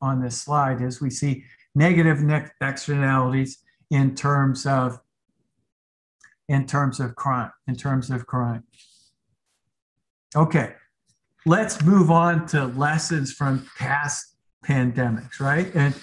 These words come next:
here's an interesting example, right? So this is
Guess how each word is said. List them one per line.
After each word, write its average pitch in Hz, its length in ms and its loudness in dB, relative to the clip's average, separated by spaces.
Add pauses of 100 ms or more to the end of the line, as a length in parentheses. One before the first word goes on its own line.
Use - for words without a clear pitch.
(280)
here's 220 400 4
an 185 220 4
interesting 139 920 0 (240)
example, 123 640 -4
right? 147 320 0
So 151 180 0
this 196 380 2
is 190 360 2